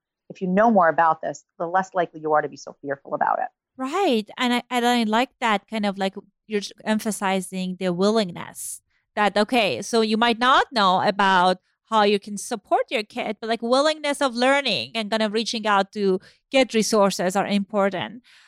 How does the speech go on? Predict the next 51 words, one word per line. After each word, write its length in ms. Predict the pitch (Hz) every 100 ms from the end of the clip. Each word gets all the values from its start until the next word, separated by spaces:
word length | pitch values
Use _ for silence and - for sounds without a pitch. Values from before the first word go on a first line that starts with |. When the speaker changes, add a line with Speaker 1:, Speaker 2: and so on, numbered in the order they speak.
| - _
Speaker 2:
And 280 | 254 254 240 -
I 80 | 269
think 280 | 370 427 -
part 200 | 302 294
of 100 | 269
it, 100 | 233
like, 140 | 233
coming 260 | - 269 233
to 100 | 233
therapy 380 | 320 494 - 247
is 100 | 277
not 180 | 294 277
like 160 | 254
if 160 | 247 254
your 160 | 240
child 480 | 220 - 269 262 254
are 100 | 226
going 300 | 220 233 226
to 80 | 214
therapy 340 | 311 320 294
or 60 | 262
you 80 | 226
guys 240 | 220 220
doing 160 | 226 208
a 60 |
family 380 | 202 226 208 208
therapy 380 | 214 339 311 240
means 380 | 220 220 208 196
that 240 | 202 196 - _ _ _ -
hundred 420 | - 262 262 277
percent 320 | 269 254 254 240
he's 140 | 220
gonna 200 | 247 240
go 180 | 233 208
to 140 | 214
transition, 840 | 196 226 202 196 220 - 240 151 208 _ _ _ -
but 120 | 233
at 200 | 226 -
least 440 | 254 277 285 -
it's 140 | - 247
Speaker 1:
Right. 140 | 156
Speaker 2:
gonna 160 | 247 240
give 300 | - 254 -
him 320 | 226 247 233
or 140 | 233
her 320 | 214 247 226 226
opportunity 800 | 220 208 - 370 415 240 226
to 100 | 214
kind 160 | - 240
of 140 | 214 _
process 640 | - 262 254 - 202